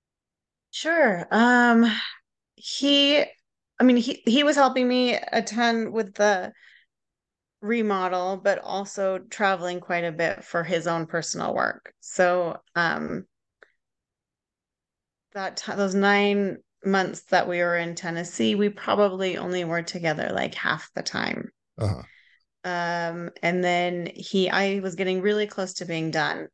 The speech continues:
Speaker 1: with the remodel, and we probably only had about a week left, if
Speaker 2: Uh-huh.
Speaker 1: that, just a few days left on the remodel. And, um, he had been gone for about three weeks, which was probably the longest stint he had spe-, spent away.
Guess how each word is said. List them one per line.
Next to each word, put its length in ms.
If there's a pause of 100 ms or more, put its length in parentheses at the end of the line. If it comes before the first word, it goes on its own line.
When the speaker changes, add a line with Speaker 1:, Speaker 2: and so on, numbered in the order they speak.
Speaker 1:
with 140
the 100
remodel, 560
and 140
we 100
probably 640
only 180
had 200
about 420
a 80
week 260
left, 520 (400)
if 120
Speaker 2:
Uh-huh. 100
Speaker 1:
that, 320 (140)
just 240
a 40
few 200
days 260
left 260
on 100
the 80
remodel. 560 (580)
And, 720 (100)
um, 680 (1200)
he 180
had 160
been 160
gone 280
for 120
about 300
three 240
weeks, 400
which 160
was 100
probably 280
the 80
longest 480
stint 260
he 100
had 160
spe-, 420
spent 360
away. 480